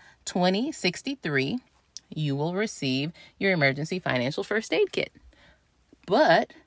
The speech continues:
there's more. It's also available as a free download online at w w w dot ready dot gov slash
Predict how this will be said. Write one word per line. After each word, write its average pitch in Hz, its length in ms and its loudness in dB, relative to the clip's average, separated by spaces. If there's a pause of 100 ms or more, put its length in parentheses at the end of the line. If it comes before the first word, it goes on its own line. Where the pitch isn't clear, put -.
there's 131 380 -2
more. 196 400 -2 (760)
It's 185 220 4 (140)
also 214 460 4
available 147 720 2
as 135 180 2
a 139 160 0
free 135 640 -4
download 147 800 0 (420)
online 175 720 6
at 151 280 4
w 147 280 2
w 165 300 2
w 151 320 0
dot 135 300 2
ready 143 560 2
dot - 260 0
gov 190 480 2
slash 160 540 4